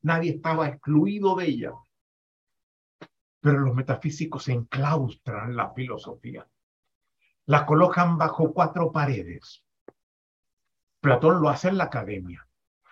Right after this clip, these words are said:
y en la puerta de la academia había un lema que decía: "Solo podrá entrar a este lugar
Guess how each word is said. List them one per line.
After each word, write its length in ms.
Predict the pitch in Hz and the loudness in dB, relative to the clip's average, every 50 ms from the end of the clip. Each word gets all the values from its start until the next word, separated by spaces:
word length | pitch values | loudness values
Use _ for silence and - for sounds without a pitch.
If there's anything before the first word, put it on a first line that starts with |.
| - - | -12 -2
y 140 | 131 131 156 | 4 6 6
en 160 | 151 147 143 | 8 8 8
la 200 | 139 131 - - | 6 4 2 4
puerta 420 | 175 233 240 - - - - 160 | 6 6 6 6 4 -2 -2 -2
de 120 | 147 139 131 | 0 0 -2
la 100 | 123 120 | -2 -4
academia 680 | - - 127 156 196 208 180 139 123 127 135 131 123 - _ _ _ _ | -4 -2 -2 0 0 0 -2 -2 -4 -6 -6 -8 -10 -14 _ _ _ _
había 600 | - 123 127 127 139 147 147 139 131 123 - 95 90 - - _ _ _ _ _ _ _ _ _ _ _ _ _ _ _ _ _ _ - | -6 -4 -2 0 2 2 2 2 0 -2 -6 -8 -14 -18 -20 _ _ _ _ _ _ _ _ _ _ _ _ _ _ _ _ _ _ -4
un 180 | 135 123 127 | -4 -2 0
lema 260 | 127 139 143 143 139 | 2 2 2 2 2
que 100 | 143 143 | 2 2
decía: 360 | 139 135 131 - 160 156 147 - | 2 2 2 2 4 4 4 2
"Solo 580 | - - - 196 208 208 202 190 185 175 - | 2 -4 -2 0 0 0 0 0 -2 -2 -2
podrá 440 | - 147 151 143 143 139 151 151 156 | -2 0 0 0 0 0 0 0 0
entrar 400 | 156 139 - 147 143 147 147 139 | 0 -2 -2 0 0 0 0 0
a 120 | 135 139 | 0 -2
este 260 | 139 139 135 - - 139 | -4 -6 -6 -4 -4 -2
lugar 420 | 131 135 135 135 151 156 156 156 | -2 -2 -2 0 0 -2 -2 -2